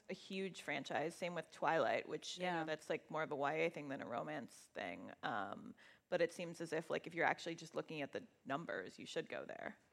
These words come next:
Speaker 2: Yeah, I think that's extremely sexist, especially when you consider the sort of low bar for quality that <laughs> other adaptations must meet.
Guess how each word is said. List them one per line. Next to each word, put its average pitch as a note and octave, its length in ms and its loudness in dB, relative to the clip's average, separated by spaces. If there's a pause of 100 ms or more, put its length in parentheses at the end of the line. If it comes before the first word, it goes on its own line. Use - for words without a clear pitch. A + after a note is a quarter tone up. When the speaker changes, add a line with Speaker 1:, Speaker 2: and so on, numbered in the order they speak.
(460)
Speaker 2:
Yeah, F3+ 220 8
I D3+ 80 4
think A#3 180 0
that's A3+ 200 6
extremely F#3+ 500 -2
sexist, - 640 -4
especially G3+ 480 2
when F3 140 0
you E3 100 0
consider D#3+ 600 2
the D#3 120 -2
sort D#3 240 0
of D3+ 240 2 (440)
low E3 360 6
bar D#3 320 6
for D3+ 200 -4
quality D#3 800 2
that D3 440 6
<laughs> - 140 -12
other F3 280 8
adaptations E3+ 840 4
must B3 280 6
meet. D4 280 8